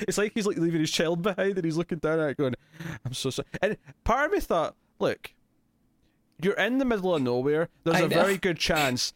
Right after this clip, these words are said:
Speaker 1: that if you just come back for this in, like, half an hour, it's still gonna be here,
Speaker 2: I
Speaker 1: right?"
Speaker 2: know.
Speaker 1: <laughs>
Speaker 2: Yeah, it's really, it's really bizarre. And it's, it's right after the scene where they went and go,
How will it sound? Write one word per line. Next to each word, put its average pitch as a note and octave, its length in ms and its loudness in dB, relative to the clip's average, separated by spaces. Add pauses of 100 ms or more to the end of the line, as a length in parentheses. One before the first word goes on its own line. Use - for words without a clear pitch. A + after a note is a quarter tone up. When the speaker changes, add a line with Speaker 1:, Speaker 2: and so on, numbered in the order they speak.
Speaker 1:
that D3+ 140 0
if D3 140 -2
you F3+ 60 2
just G3 160 0
come D#3 180 0
back C3 280 0
for E3 120 -2
this D3+ 240 -2
in, B2 160 0
like, A#2 180 -4
half C3+ 260 -2
an A#2 80 -2
hour, C3 320 0
it's C3+ 140 0
still D3 240 0
gonna B2+ 260 2
be A2+ 200 0
here, G2+ 280 0 (160)
Speaker 2:
I - 60 2
Speaker 1:
right?" A3 180 4
Speaker 2:
know. A#3+ 400 2 (140)
Speaker 1:
<laughs> - 120 -8
Speaker 2:
Yeah, F#3+ 360 2
it's - 240 0
really, F3+ 560 0 (460)
it's - 160 -4
really E3+ 220 0
bizarre. C#3 480 0 (320)
And G3 120 0
it's, G3 220 -2 (520)
it's G3+ 160 -2
right G#3+ 200 2
after A3 240 0
the G3+ 100 0
scene F3 280 -2
where F3+ 80 0
they E3 120 0
went E3 240 0
and E3 120 0
go, D#3 320 0